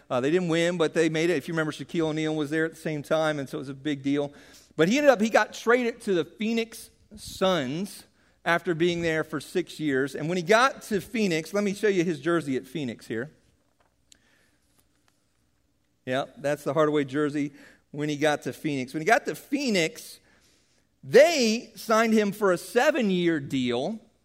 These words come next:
for eighty-six million dollars. So the guy's salary went up tremendously. And again, he gets there. Can you imagine if he goes in and says, "Hey, man, thank you for the money. Eighty-six million dollars, a lot of money over seven years.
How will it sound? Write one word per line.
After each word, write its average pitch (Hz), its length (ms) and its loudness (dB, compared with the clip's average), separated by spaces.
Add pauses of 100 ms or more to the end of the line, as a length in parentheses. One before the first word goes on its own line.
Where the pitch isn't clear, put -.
(500)
for 180 300 0
eighty-six 202 840 2
million 131 480 -2
dollars. 98 800 -6 (500)
So 151 120 -4
the 151 80 -2
guy's 208 320 6
salary 214 500 4
went 190 200 0
up 180 180 0
tremendously. 175 640 0
And 165 100 -2
again, 202 480 2 (420)
he 214 120 -2
gets 220 280 -2
there. 214 200 4
Can 220 160 -2
you 226 100 2
imagine 190 760 0 (720)
if 139 160 -6
he 226 80 -4
goes 185 300 2
in 190 180 2
and 143 80 -4
says, 147 160 -2
"Hey, 139 460 4
man, 147 320 -2 (280)
thank 220 320 -2
you 139 120 -6
for 170 200 -4
the 135 100 -2
money. 131 380 0 (300)
Eighty-six 185 520 -4
million 147 260 -4
dollars, 127 320 0
a 110 40 -10
lot 127 220 0
of 110 60 -4
money 127 260 -4
over 95 140 -10
seven 101 340 -6
years. 120 220 -10